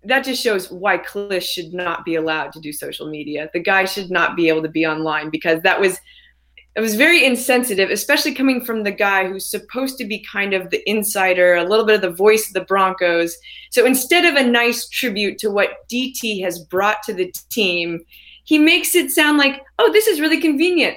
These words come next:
Lucky you, D T." What? Pathetic, totally unprofessional, and he just shouldn't even be on Twitter.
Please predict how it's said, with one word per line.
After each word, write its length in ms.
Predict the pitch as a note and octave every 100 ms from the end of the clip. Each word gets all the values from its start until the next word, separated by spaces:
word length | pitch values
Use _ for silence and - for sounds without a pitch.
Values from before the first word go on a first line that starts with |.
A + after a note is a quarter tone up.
| -
Lucky 300 | A3 D#4 D#4+
you, 440 | D4 F4 B3 E3+ -
D 180 | G3+ F3+
T." 380 | F#3 E3+ G3+ - _ _ _
What? 300 | - B3 - - _ _ _ _ -
Pathetic, 640 | D#4 - C#4+ A3+ - - -
totally 460 | - E4+ E4+ D4
unprofessional, 840 | A3+ A3 - F3 F3 F3+ E3+ E3+ - _ _ -
and 140 | F3+
he 120 | F3
just 220 | B3 A#3+
shouldn't 200 | G#3 F#3
even 180 | E3 D#3+
be 140 | D#3 D3
on 180 | D3+
Twitter. 380 | - - - -